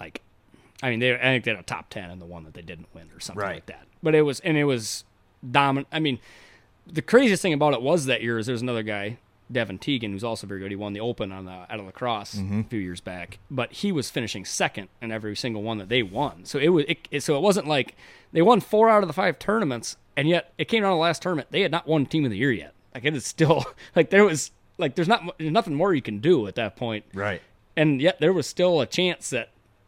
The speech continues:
Speaker 1: they could lose Team of the Year that year. And they, like I said, they ended up having, they finished, like, top ten or something. But I mean, they were the most dominant force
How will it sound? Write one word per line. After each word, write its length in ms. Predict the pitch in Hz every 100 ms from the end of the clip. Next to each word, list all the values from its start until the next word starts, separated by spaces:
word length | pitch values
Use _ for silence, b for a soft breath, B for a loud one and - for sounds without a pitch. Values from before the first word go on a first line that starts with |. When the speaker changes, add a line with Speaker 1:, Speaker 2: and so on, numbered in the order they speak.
| _
Speaker 1:
they 180 | 120 151
could 140 | 139
lose 200 | 135 151
Team 240 | - 143 127
of 60 |
the 80 | 101
Year 260 | 104 143 127
that 180 | 98 101
year. 320 | 98 85 92 -
And 340 | 135 117 110 127
they, 200 | 131 113
like 240 | - 123
I 20 |
said, 220 | 107 95 87
they 120 | 101
ended 140 | 98
up 100 | 90
having, 240 | - 90 92
they 100 | 98 90 -
finished, 200 | 85 -
like, 120 | 87
top 160 | 98 -
ten 160 | - 90
or 60 | 78
something. 340 | - - 92 -
But 160 | 156 156
I 40 |
mean, 120 | 147
they 140 | 131 165
were 440 | 160 165 156 156 - B B B B B _ -
the 180 | 143 151
most 300 | 131 123 120
dominant 380 | 120 117 123
force 560 | - 113 110 107 - -